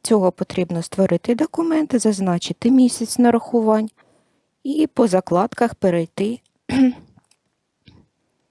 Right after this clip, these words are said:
та заповнити його за допомогою кнопки.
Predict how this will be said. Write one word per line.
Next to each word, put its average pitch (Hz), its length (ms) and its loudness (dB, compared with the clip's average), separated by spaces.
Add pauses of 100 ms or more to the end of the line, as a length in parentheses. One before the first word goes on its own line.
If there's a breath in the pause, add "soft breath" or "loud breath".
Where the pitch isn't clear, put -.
(320)
та 294 160 4
заповнити 202 680 -2
його 190 180 -2
за 160 140 -6
допомогою 170 680 -6
кнопки. - 560 -12